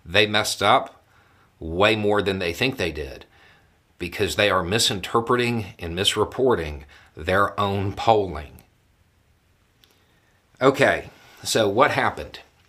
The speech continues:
Former President Trump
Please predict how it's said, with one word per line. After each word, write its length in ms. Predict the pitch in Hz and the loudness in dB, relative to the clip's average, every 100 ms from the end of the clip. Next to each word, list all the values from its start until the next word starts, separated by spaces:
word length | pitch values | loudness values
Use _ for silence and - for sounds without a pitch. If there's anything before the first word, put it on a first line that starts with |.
| _ _ _ _ _ _ _ _ _ _ _ _ _ _ _ _ | _ _ _ _ _ _ _ _ _ _ _ _ _ _ _ _
Former 300 | - 139 196 | 4 4 4
President 520 | - 170 170 151 143 135 | 0 2 2 0 -4 -4
Trump 460 | - 107 92 104 | -4 -2 -2 -4